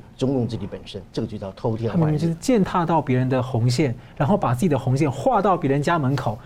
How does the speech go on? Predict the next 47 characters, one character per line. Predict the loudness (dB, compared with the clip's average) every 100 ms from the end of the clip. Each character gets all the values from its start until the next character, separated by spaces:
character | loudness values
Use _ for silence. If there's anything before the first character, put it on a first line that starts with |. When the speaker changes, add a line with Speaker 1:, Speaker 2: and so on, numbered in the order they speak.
| -18 -2
Speaker 2:
然 | 0
后 | 2
画 | 2
到 | 4
人 |
家 | 2
家 | 2 0
里 | 0 0
面， | 0
然 | 2 2
后 |
这 | 2
时 | 2
候 |
别 | 2 0
人 |
出 | 0 -2
门 | 0
的 | -2
时 | -2
候， | -4
他 |
就 | -4
说 | -2 -4 -6 0
：“你 | 0
踩 | 2 0
到 | 2 2
我 | 2
的 |
红 | 0 -2
线 | 0 2
了。” | 2
Speaker 1:
对， | 0
就 | -4
是 | -4
这 | -4
个 | -4
意 | -4
思。 | 0
Speaker 2:
哇。 | 2 2 2 -2 0
Speaker 1:
这 | -2
个 |
意 | 0
思， | -4 -4 -4
就 | 0
是 |
说 | 0